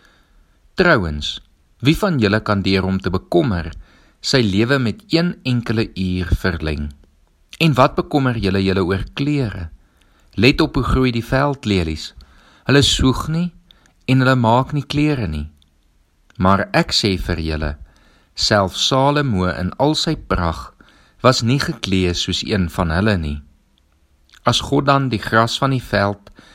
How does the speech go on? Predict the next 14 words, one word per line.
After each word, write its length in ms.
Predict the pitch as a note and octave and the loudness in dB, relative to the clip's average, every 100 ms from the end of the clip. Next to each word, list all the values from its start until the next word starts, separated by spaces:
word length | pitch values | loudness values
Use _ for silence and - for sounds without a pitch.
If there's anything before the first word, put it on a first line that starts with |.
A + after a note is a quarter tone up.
| - _ - | -20 _ 0
wat 220 | A#2 - | 0 2
vandag 440 | C3+ G2 G2+ A2 C#3 | -2 2 2 2 -2
nog 160 | C#3+ - | -4 -2
daar 300 | F#2+ E2+ - - | -2 -2 -4 -4
is 360 | D3+ - - _ _ _ _ _ | -4 -6 -10 _ _ _ _ _
en 220 | - A#2 F#2+ | -2 0 2
môre 320 | G2+ A#2 B2+ | 2 2 0
verbrand 680 | - F2+ E2+ E2+ B2+ C3 - | -2 -8 -2 0 0 -2 -4
word, 400 | E2 D#2+ - - - _ _ | -4 -4 -10 -16 -20 _ _
so 340 | - - G3 F#3+ | -10 -4 2 2
versier, 720 | - F#2+ D#2 - D#2+ D#2 D2 - _ _ _ _ _ _ - | 0 -6 -4 -4 -4 -8 -10 -16 _ _ _ _ _ _ 0
hoeveel 320 | D#3 G3 F3+ | 2 0 -2
te 140 | F#3 | -2
meer 560 | B2 F2 F#2 F2 E2+ D#2+ | 0 0 -2 -2 -4 -8